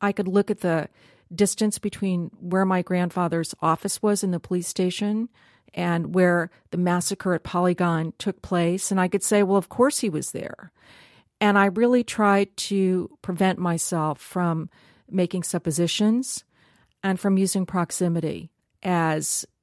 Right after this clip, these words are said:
a way of getting at some truth. Um, so it took me a very long time to find out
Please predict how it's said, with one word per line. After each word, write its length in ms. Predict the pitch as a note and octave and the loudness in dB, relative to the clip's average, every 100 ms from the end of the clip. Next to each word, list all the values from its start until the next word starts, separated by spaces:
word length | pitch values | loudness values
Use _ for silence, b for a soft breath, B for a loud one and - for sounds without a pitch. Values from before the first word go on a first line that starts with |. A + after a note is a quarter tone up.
| - | -6
a 100 | F3+ | -2
way 280 | F3 D#3+ | 2 2
of 120 | D#3 - | 0 -2
getting 340 | F3 E3 D#3 - | -2 0 -4 -6
at 220 | D#3 - | -8 -8
some 260 | - C#3 | -8 -8
truth. 540 | C#3 - - C#3+ - - _ b b b b b _ | -8 -10 -10 -12 -18 -20 _ b b b b b _
Um, 760 | F3+ E3+ E3 D#3 D3+ D3+ - - | -2 0 2 2 0 -4 -8 -12
so 340 | - - G3+ F#3+ | -6 2 4 4
it 140 | - | 0
took 160 | G#3+ G3+ | -6 -2
me 100 | G3+ | 0
a 60 | |
very 260 | F3+ F3+ E3+ | 2 2 2
long 260 | E3+ D#3+ E3 | 0 0 -4
time 460 | - E3+ D#3+ D#3+ D3+ | -6 -6 -4 -6 -8
to 580 | - F#3+ F3+ D#3+ D3+ - _ _ _ | -4 0 2 0 -2 -8 _ _ _
find 400 | - F3+ E3+ E3 | -8 -2 -2 0
out 500 | D#3+ D#3 D3 D3 - | 0 0 0 0 -4